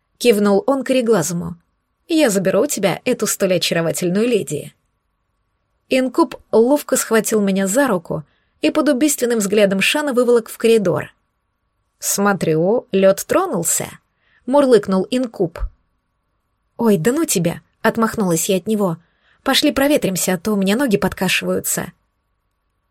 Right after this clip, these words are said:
"Шантар горяч, да?" рассмеялся голубоглазый. "Ней, я тебя предупреждаю",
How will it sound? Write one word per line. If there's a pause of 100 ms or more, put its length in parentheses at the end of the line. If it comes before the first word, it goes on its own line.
(140)
"Шантар
горяч,
да?" (560)
рассмеялся
голубоглазый. (840)
"Ней, (400)
я
тебя
предупреждаю",